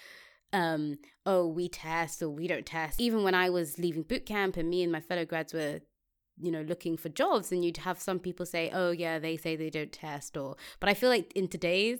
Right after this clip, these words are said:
today, like, looking for a new job or, or, like, no company is out there saying, "Oh,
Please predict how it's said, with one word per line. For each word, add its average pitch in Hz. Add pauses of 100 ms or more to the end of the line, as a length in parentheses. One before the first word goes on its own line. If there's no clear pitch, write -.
today, 190
like, 202
looking 180
for 175
a 175
new 175
job 175
or, 156 (400)
or, 156
like, 170
no 190
company 160
is 170
out 160
there 151
saying, 147
"Oh, 170